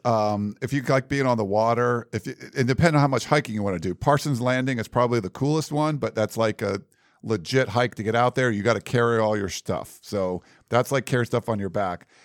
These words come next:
You go to Little Harbor, which also can be on the water, and they do a gear haul there, so you could do, like, a light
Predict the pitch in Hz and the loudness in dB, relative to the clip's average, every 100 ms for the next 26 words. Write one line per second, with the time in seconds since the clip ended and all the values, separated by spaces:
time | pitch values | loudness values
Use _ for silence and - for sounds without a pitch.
0 | _ - 120 131 123 156 180 147 156 160 | _ -2 2 2 2 2 2 4 2 2
1 | 170 131 117 123 135 135 127 135 135 131 | 0 -2 0 0 0 -2 -2 -2 -2 -2
2 | 120 120 131 135 - 110 113 107 113 92 | -2 0 0 -2 -2 -2 0 0 0 -2
3 | 131 147 143 107 101 87 82 80 90 95 | -2 0 2 2 2 0 -4 -6 -6 -6
4 | 101 110 95 110 101 98 95 98 127 | -2 -2 -2 -2 -2 -2 -4 0 -2